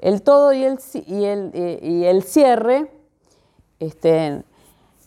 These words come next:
produce excepciones, ¿no? No hay igualdad ahí, hay jerarquías, en la psicología de las masas hay,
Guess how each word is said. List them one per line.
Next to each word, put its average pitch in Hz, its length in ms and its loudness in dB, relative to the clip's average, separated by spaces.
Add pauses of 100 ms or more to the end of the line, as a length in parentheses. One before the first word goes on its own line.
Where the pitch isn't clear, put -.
(460)
produce 254 380 2
excepciones, 180 840 -6 (840)
¿no? 208 320 -4 (480)
No 185 160 2
hay 240 120 4
igualdad 156 520 -2 (120)
ahí, 147 400 -8 (120)
hay 160 420 -4 (300)
jerarquías, 220 1080 0
en 165 120 -2
la 151 80 0
psicología 165 400 -4
de 196 60 -2
las 196 40 -6
masas 208 320 -6
hay, 156 340 -6